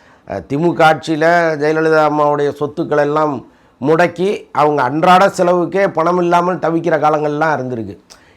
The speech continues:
ஏன்னா, எல்லா பணமும் முடக்கப்பட்ட பிறகு நீங்க பிளாக் மணிலாம் வெளியில எடுக்க முடியாது. ஏன்னா, கண்காணிச்சுட்டே இருப்பாங்க. வெளியில அது எங்க இருக்குன்னே தெரியாது. எல்லாமே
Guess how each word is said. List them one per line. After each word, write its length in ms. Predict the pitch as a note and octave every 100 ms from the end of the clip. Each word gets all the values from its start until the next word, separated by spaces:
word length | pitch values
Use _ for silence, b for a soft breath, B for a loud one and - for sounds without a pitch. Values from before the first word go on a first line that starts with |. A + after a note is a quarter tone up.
| -
ஏன்னா, 280 | F3 G#3 E3+
எல்லா 340 | E3 G3 G#3
பணமும் 480 | G#3 F#3+ G#3+ G3 F3+
முடக்கப்பட்ட 480 | G3 F#3+ E3+ D#3 D3+
பிறகு 540 | D3 C#3+ C3+ E3+ b b b b -
நீங்க 440 | F#3+ G3 F#3 F3 D#3+
பிளாக் 320 | G#3 B3 -
மணிலாம் 440 | A3+ G#3 G#3 G#3
வெளியில 140 | F#3+ G#3
எடுக்க 260 | E3+ E3+
முடியாது. 300 | E3+ D3+ C#3
ஏன்னா, 120 | D#3
கண்காணிச்சுட்டே 640 | D#3+ D#3+ E3 D#3+ C#3+ D3 F3
இருப்பாங்க. 340 | D#3 D#3 F3
வெளியில 280 | G3 E3+ F#3
அது 200 | F3 D3
எங்க 240 | C#3 E3 F#3+
இருக்குன்னே 280 | F3+ F#3+
தெரியாது. 260 | F3 E3+ D3
எல்லாமே 640 | C3 D3 E3 E3+ F#3+ E3